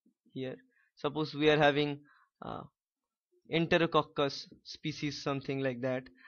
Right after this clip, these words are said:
and we are also having, suppose, another, say, Kleb-, Klebsiella pneumoniae. Not,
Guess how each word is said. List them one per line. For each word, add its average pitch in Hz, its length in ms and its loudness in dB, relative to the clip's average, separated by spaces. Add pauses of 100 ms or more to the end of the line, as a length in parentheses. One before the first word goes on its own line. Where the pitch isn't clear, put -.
(160)
and 143 200 0
we 151 60 4
are 151 80 6
also 151 260 2
having, 147 300 2
suppose, 147 340 -2
another, 147 400 2
say, 143 180 -4
Kleb-, 151 300 0 (240)
Klebsiella 151 560 2
pneumoniae. 139 340 -2
Not, 151 160 0